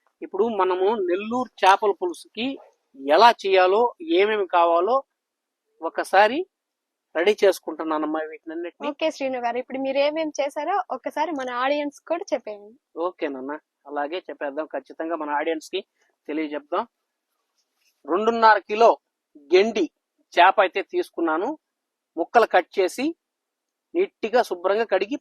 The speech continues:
Speaker 1: పక్కన పెట్టుకున్నాను. అలాగే రెండు లీటర్ల వాటర్ తీసుకున్నాక వంద గ్రాముల చింతపండు మనము ఇందులో వేసుకొని ఒక అరగంట టైము నానబెట్టి పక్కన పెట్టుకుందాం.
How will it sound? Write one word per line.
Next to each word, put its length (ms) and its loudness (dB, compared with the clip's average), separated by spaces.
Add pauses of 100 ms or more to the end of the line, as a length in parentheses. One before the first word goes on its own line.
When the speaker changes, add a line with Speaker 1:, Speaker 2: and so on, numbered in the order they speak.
Speaker 1:
పక్కన 260 2
పెట్టుకున్నాను. 480 -4 (420)
అలాగే 400 6 (120)
రెండు 220 -2 (100)
లీటర్ల 360 2
వాటర్ 380 6
తీసుకున్నాక 540 -2 (760)
వంద 240 4 (100)
గ్రాముల 380 2
చింతపండు 500 -2 (800)
మనము 280 0 (720)
ఇందులో 320 2
వేసుకొని 520 0 (640)
ఒక 100 0 (140)
అరగంట 420 2 (100)
టైము 240 2 (320)
నానబెట్టి 440 -2 (100)
పక్కన 280 -2
పెట్టుకుందాం. 380 -10